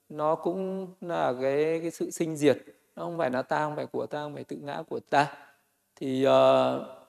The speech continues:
thì đấy là mình sẽ có được cái như lý tác ý ngay cả trong những cái công việc hàng ngày đó. Còn nếu như cái người nào mà không có như lý tác ý, khi mình làm cái gì mình cũng có cái sự ta làm cái này,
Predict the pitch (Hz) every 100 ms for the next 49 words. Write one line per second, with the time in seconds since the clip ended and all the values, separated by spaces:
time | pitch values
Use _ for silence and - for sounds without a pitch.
0 | - 143 139 139 139 131 123 - 160 -
1 | - 156 143 165 196 147 139 131 185 175
2 | 156 160 180 143 156 165 160 151 160 175
3 | 165 139 165 170 156 143 117 - 143 151
4 | 165 160 156 143 131 110 - 123 120 113
5 | 117 117 117 147 - _ _ _ _ _
6 | _ - 123 127 123 131 165 165 175 165
7 | 131 127 123 123 117 160 156 165 165 147
8 | 160 165 147 143 180 156 131 127 127 147
9 | 135 123 120 135 151 151 143 165 156 175
10 | 151 156 147 143 135 120 123 135